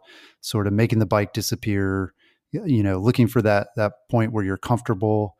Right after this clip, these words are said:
Um, and hopefully while you're comfortable, you're also more efficient. But, um,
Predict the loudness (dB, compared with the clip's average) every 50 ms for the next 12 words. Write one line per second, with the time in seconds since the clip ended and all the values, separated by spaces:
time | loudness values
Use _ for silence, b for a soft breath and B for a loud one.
0 | _ _ _ _ _ -6 -4 -4 -2 -2 -2 -4 -2 -2 -2 -2 -2 -2 0 2
1 | 2 4 6 4 4 6 6 4 4 4 2 0 0 -2 -4 -2 -2 -4 -2 -2
2 | -2 0 -2 -2 -2 -4 -6 -6 -6 -6 -6 -6 -6 -8 -8 -8 -6 -6 -6 -6
3 | -6 -8 -8 -10 _ _ -4 -2 -2 -2 -4 b b b b b b b b b
4 | b -2 -2 0 0 -2 -4 -4 -6 -8